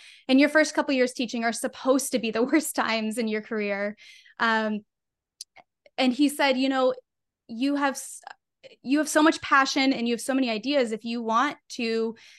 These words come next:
try something else, I've got you. I've, I'll support you and I will help you out and you can go in a different direction."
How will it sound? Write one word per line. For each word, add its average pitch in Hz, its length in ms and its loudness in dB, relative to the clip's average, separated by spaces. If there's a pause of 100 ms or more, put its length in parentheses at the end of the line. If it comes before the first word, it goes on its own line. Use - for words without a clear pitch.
(140)
try 240 420 2
something 254 440 -2
else, 233 380 0
I've 208 160 -8
got 240 280 2
you. - 280 -8
I've, 220 240 -6
I'll 220 160 0
support 247 400 -2
you 254 140 2
and 220 80 2
I 208 60 0
will 208 80 -2
help 240 240 -6
you 226 140 0
out 226 300 2
and 208 200 -8 (380)
you 226 160 0
can 240 160 0
go 254 240 6
in 269 80 6
a 247 60 2
different 226 260 -4
direction." 214 640 -4